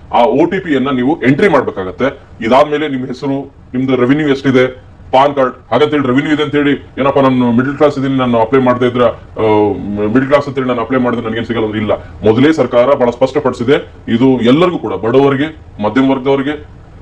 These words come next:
ಮತ್ತೆ ಶ್ರೀಮಂತರಿಗೆ, ಯಾರಾದ್ರೂ, ಯಾರು ಸೆವೆಂಟಿ ಇಯರ್ಸ್ ಆಗಿರುತ್ತೆ ಎಲ್ಲರಿಗೂ ಕೂಡ, ಎಲ್ಲ ಕಮ್ಯುನಿಟಿ, ಅದ್ರಲ್ಲಿ ಇಂಥ ಕಮ್ಯುನಿಟಿ ಅಂತಲ್ಲ, ಭಾರತದಲ್ಲಿರುವಂತ ನಿವಾಸಿಗಳಿಗೆ ಅವರೆಲ್ಲರೂ ಕೂಡ ಅಪ್ಲೈ ಅನ್ನ ಮಾಡ್ಬೋದಾಗಿದೆ. ಹೆಸರು, ಆದಾಯ ಮತ್ತೆ ಪಾನ್ ಕಾರ್ಡ್ ಇದ್ರೆ ಪಾನ್ ಕಾರ್ಡ್ ಡೀಟೇಲ್ಸ್ ಅನ್ನು ಕೂಡ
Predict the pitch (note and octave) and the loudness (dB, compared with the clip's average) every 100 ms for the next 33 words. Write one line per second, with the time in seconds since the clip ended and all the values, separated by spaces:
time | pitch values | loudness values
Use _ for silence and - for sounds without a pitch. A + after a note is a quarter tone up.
0 | - - C3+ A#2+ A2 G2+ - C#3 A#2 - | -6 -2 2 2 0 -2 -2 -2 -4 -4
1 | A#2 D3 D#3 D3 A#2+ A2+ C#3 D#3+ C3 C#3+ | 2 2 2 0 -4 0 0 0 -4 -8
2 | C#3 C3 B2+ A2+ G#2+ G#2 C3 - - - | -4 -4 -2 -4 -6 -4 -2 -4 -6 -20
3 | - - B2+ E3+ F3+ E3+ C#3 G2+ F#2 B2 | -8 0 4 4 4 2 -4 -8 -6 -2
4 | D#3 E3 D3+ B2 G2 F#2 F#2 F#2+ F#2+ F#2 | 0 0 0 -4 -6 -12 -10 -10 -10 -10
5 | F#2 A2+ C#3+ C3+ B2+ A2+ G2 - F#2+ G#2+ | -4 -2 -2 -2 -2 -4 -6 -6 -2 0
6 | A#2+ B2+ A#2+ A#2 C3 A#2+ - - A#2 C#3 | 0 -2 -4 -2 -2 -2 -6 -2 2 4
7 | E3+ E3 A2+ F#2+ C3+ - - - G2+ A2 | 2 -2 -6 -6 -8 -10 -18 -6 0 2
8 | F3 E3+ B2 D3+ - C3+ A#2 C3+ A2 G#2 | 4 2 0 -2 0 2 2 2 2 0
9 | F#2+ F2+ G#2+ - - - D#3 D#3+ D#3 D#3 | -4 -2 -4 -4 -8 -2 0 2 2 4
10 | C#3+ D3 C#3 C3+ C3+ C3 C3+ D3 D3 D3 | 4 4 2 0 -2 -4 0 0 4 4
11 | C#3 C3 B2 B2 B2 B2+ B2+ A#2+ B2+ C#3+ | 4 0 -2 0 0 2 0 0 0 0
12 | C3 B2 A2+ A#2 | -2 -4 -2 2